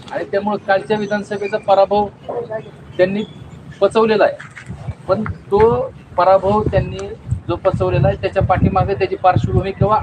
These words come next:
आपल्याकडून काय चुका झाल्या ह्याच्या संदर्भात सुद्धा प्रत्येक कार्यकर्त्यांनी आपल्या मनाला विचारलं पाहिजे.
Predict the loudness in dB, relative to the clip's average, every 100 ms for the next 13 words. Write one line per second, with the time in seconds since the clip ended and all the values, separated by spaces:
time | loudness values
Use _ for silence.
0 | 0 -2 0 2 4 4 2 0 0 0
1 | -2 -4 -8 -14 -16 -18 -18 -14 -10 -6
2 | -2 0 0 -2 -4 -4 -4 -4 0 -2
3 | -2 -4 -2 -2 -2 -6 -6 -12 -14 -14
4 | -14 -8 0 2 2 2 4 4 4 2
5 | 0 -2 -4 -4 -6